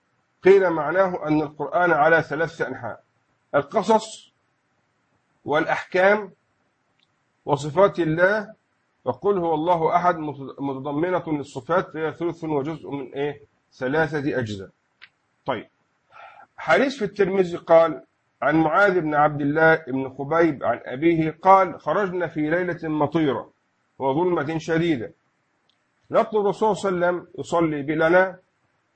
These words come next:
قال: فأدركته فقال: "قل"، فلم أقل شيئا، ثم قال: "قل"، فلم أقل شيئا، قال: "قل"، فقلت: "ما أقول؟"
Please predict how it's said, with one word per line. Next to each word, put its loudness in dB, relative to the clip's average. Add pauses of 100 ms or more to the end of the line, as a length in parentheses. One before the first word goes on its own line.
(120)
قال: 6
فأدركته -2
فقال: 0
"قل"، -2 (720)
فلم 2
أقل 4
شيئا، -4 (760)
ثم 0
قال: 2
"قل"، 0 (960)
فلم 2
أقل -6
شيئا، 0 (280)
قال: 6
"قل"، 0 (760)
فقلت: -4 (460)
"ما 0
أقول؟" -6